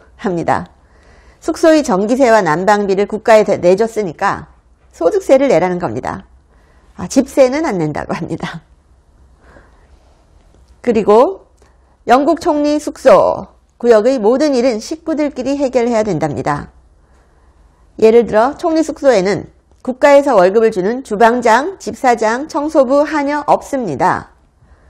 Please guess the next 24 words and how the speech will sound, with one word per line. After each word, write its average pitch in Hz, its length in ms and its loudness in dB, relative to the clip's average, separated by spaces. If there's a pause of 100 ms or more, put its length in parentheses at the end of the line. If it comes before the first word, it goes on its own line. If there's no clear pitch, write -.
(280)
공간이 277 420 2
좁기도 226 400 -2
하지만 190 560 -4
영국 226 280 0
사회는 185 520 0
총리에게 220 560 -2
그런 262 340 0
혜택을 254 560 -2
국고로 240 500 0
제공하려는 190 580 -4
생각조차 226 560 -8
안 143 100 -6
합니다. 160 400 -8 (880)
당연히 226 480 0
가족 254 320 0
식사를 196 420 -2
비롯한 196 400 -4
청소 269 280 -2
같은 220 300 -2
일은 208 240 -6
모두 220 400 -2 (200)
총리 269 360 -6
가족의 220 520 -4 (520)
책임입니다. 175 680 -10